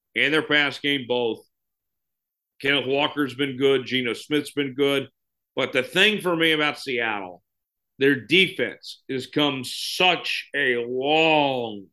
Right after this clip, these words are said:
way, uh, as of late here. I love what I've seen from Seattle's defense. Tariq Woolen has been terrific as a defensive back, one of the best defensive rookies in football here. Um,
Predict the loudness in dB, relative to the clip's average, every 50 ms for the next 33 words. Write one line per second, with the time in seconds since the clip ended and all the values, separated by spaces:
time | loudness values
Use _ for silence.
0 | _ -6 -4 -2 0 2 4 6 6 6 6 6 4 4 0 -4 -12 -18 _ _
1 | _ _ _ _ _ _ _ _ _ _ -6 -2 2 4 4 4 4 4 2 2
2 | 0 -2 -4 -6 -8 -4 0 2 2 2 2 2 0 -2 0 0 0 0 -2 -2
3 | -4 -8 -12 -14 _ _ -2 0 0 2 2 2 4 4 4 4 4 4 2 0
4 | -2 -2 -2 -4 -4 -6 -6 -6 -6 -6 -6 -8 -12 -12 -10 -4 0 0 2 2
5 | 2 0 -4 -6 -4 -4 -4 -4 -4 -4 -6 -8 -8 -10 -12 -6 -2 0 0 0
6 | 0 0 0 0 2 2 0 -2 -4 -6 -8 -12 _ _ _ _ _ _ _ -4
7 | -4 -4 -2 0 0 0 0 -2 -6 -8 -4 0 0 0 0 0 -2 -4 -2 0
8 | 0 0 0 2 0 -2 -2 -4 -10 -10 _ -2 -2 -2 -2 -4 -6 -6 -4 -2
9 | 0 2 2 2 0 -2 -4 -8 -10 -8 -8 -8 -6 -2 -2 -2 -2 -2 -4 -10
10 | -12 -8 -8 -8 -8 -8 -12 -8 -4 -2 -2 -2 -2 -6 -10 -12 -12 -16 -18 _
11 | 0 0 0 2 0 -2 -2 -2 -2 -2 0 0 2 2 4 2 2 0 -4 -8
12 | _ _ _ _ _ _ _ _ _ _ _ _ -6 -2 0 0 2 2 0 0
13 | -2 -2 -4 -8